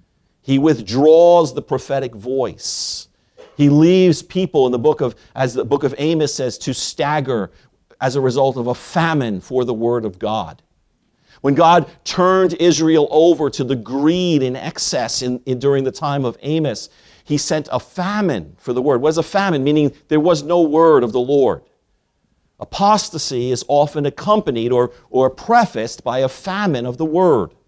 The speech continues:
The silence of God is a two-way street. God's word becomes rare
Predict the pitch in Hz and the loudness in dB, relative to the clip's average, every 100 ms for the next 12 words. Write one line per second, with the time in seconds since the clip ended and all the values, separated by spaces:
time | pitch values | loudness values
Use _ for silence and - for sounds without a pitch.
0 | _ _ _ _ _ _ _ _ _ - | _ _ _ _ _ _ _ _ _ -6
1 | 135 - 190 196 214 208 - 151 123 127 | -6 -2 2 4 2 2 -4 -6 0 2
2 | 131 139 147 - - 160 160 165 - 240 | 2 0 -4 -4 -2 2 2 2 -2 0
3 | 240 143 80 - _ _ _ _ _ _ | 2 2 -2 -16 _ _ _ _ _ _
4 | - 143 147 135 139 156 170 170 156 143 | 0 4 4 0 2 4 6 4 -4 -2
5 | 151 135 123 131 202 220 113 104 165 | -2 -2 -2 2 2 2 0 -2 -4